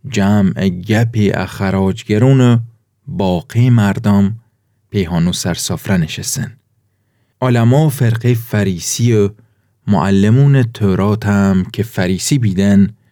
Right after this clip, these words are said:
به شاگردون عیسی غر زندن و بگفتن: "اچه پی خراجگرون گناهکارو بخوره و بنوشه؟" عیسی جواب دا: "مریضونن که به طبیب محتاجن،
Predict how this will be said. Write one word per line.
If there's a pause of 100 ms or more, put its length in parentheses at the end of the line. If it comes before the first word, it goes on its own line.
(360)
به
شاگردون
عیسی
غر
زندن
و
بگفتن: (720)
"اچه
پی
خراجگرون
گناهکارو
بخوره
و
بنوشه؟" (1300)
عیسی
جواب
دا: (960)
"مریضونن
که
به
طبیب
محتاجن،